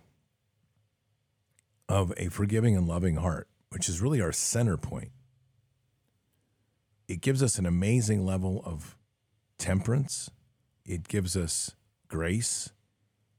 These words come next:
It allows us to extend the hand of mercy. And at the end of the day, we stay in alignment with Father as we walk.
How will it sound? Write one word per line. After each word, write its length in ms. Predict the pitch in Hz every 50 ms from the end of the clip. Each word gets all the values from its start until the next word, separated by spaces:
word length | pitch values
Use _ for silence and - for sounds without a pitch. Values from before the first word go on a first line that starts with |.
| _ _ _ -
It 160 | 92 82 - - -
allows 480 | 107 95 92 92 98 107 110 107 95
us 140 | 101 87 -
to 120 | - 98
extend 460 | 85 78 - - - - 104 104 98 90
the 80 | 82
hand 260 | - - 101 90 82
of 140 | 76 69 65
mercy. 540 | 69 80 90 107 107 - - 135 139 143 131 - _ _ _ _ _ _ _ _ _ _ _ _ _ _ _ _ _ _ _ _ _ _ _ _ _ _ _ _ _ _ _
And 100 | - 98
at 60 | 95 90
the 80 | 120
end 80 | 123 127
of 80 | 123
the 80 | 107 101
day, 460 | 85 - 110 104 104 95 90 87 80 -
we 140 | - 104 92
stay 320 | - - - - 117 117
in 80 | 113 104
alignment 680 | 95 90 87 87 90 101 110 113 98 82 76 76 - - _ _ _ _ _ _ _ _ _ _ _ _ _
with 160 | - 80 -
Father 420 | - - 107 98 98 95 82 71 71
as 140 | 73 78
we 120 | 80 80 80
walk. 340 | 80 80 82 76 - -